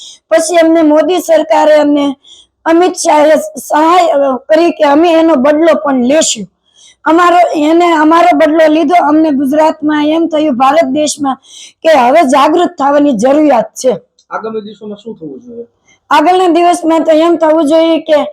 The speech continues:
Speaker 1: જે અમે ગયા તા ફરવા લાયક, પછી અમને એમ થયું કે જો આગળ પગલાં લેશે તો જ દેશ ભારત આગળ વધી શકશે, નહીંતર અમે કેમ આમાં બસતને આવત?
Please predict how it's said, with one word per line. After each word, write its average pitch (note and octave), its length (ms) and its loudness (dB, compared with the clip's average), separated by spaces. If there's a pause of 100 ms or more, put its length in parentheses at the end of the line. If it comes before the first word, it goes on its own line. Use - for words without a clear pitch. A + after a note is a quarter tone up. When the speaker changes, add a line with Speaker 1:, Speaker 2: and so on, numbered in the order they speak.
(320)
Speaker 1:
જે C4 160 0
અમે E4+ 460 2
ગયા D4+ 260 0
તા D#4 280 -2
ફરવા D4+ 280 0
લાયક, C#4 360 0 (840)
પછી D#4+ 420 0
અમને E4 300 2
એમ E4 240 2
થયું E4 400 0
કે D4+ 320 0
જો C4 140 0 (300)
આગળ D4+ 280 0
પગલાં D#4+ 400 0
લેશે D4+ 460 -2 (440)
તો E4+ 200 2
જ C#4+ 80 -2
દેશ D#4 300 0
ભારત C#4+ 280 0
આગળ C#4 460 0 (640)
વધી C#4+ 280 2
શકશે, A#3 560 -6 (720)
નહીંતર E4 340 2
અમે D#4+ 320 2
કેમ F4+ 240 0
આમાં D4+ 420 -2
બસતને D4 720 -2
આવત? C#4+ 400 0